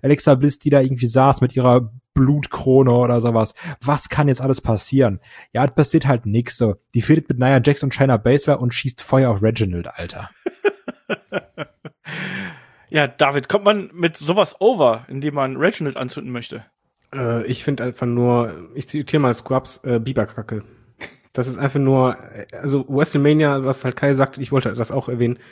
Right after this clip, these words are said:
Speaker 3: der Moment, der war so großartig und du hast gedacht, "Wow, jetzt wird's richtig interessant", weil jetzt wird es schön düster und ich hab halt das Gefühl, dass wenn irgendwie anschließend so ein Fünfjähriger das Bocken übernommen hätte,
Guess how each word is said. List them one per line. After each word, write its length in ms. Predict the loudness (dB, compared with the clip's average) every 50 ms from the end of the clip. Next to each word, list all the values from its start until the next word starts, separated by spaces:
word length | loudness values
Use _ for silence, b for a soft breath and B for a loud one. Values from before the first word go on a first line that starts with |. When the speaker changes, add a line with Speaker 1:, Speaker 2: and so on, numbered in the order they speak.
| b b b b b b b b b 0
Speaker 3:
der 60 | 2
Moment, 360 | 4 4 4 4 4 4 2
der 80 | 2 2
war 160 | 4 4 4
so 100 | 2 0
großartig 580 | -2 -2 -4 -4 -4 -4 -4 -6 -6 -4 -6 -6
und 100 | -6 -6
du 40 |
hast 140 | -6 -6 -8
gedacht, 220 | -10 -12 -12 -14 -12
"Wow, 320 | -8 -6 -4 -4 -2 -2
jetzt 400 | 0 2 2 0 0 -4 -6 -4
wird's 400 | -4 -4 -4 -4 -8 -10 -12 _ _ _ _ _ _
richtig 500 | -2 -2 0 0 0 -2 -4 -6 -4 -6
interessant", 540 | -6 -4 -4 -4 -2 0 2 2 2 0 0
weil 100 | -2 0
jetzt 200 | 0 0 0 0
wird 100 | -2 -2
es 100 | -2 -4
schön 240 | -2 0 0 0 0
düster 380 | 0 0 -2 -2 0 0 0
und 80 | 0 2
ich 40 | 2
hab 100 | 2 2
halt 120 | 2 2
das 140 | 0 -2 -4
Gefühl, 240 | -6 -2 0 2 2
dass 160 | 2 2 0
wenn 100 | -4 -4
irgendwie 300 | -2 0 0 2 2 0
anschließend 420 | 0 -2 -4 -4 -4 -4 -6 -4
so 100 | -2 -2
ein 140 | 0 0 -2
Fünfjähriger 560 | -2 -4 -4 -2 0 -2 0 0 0 0 0
das 180 | -2 -4 -6 -6
Bocken 260 | -4 -4 -4 -4 -4
übernommen 320 | -2 -2 -2 -2 -4 -4 -6
hätte, 260 | -6 -6 -6 -8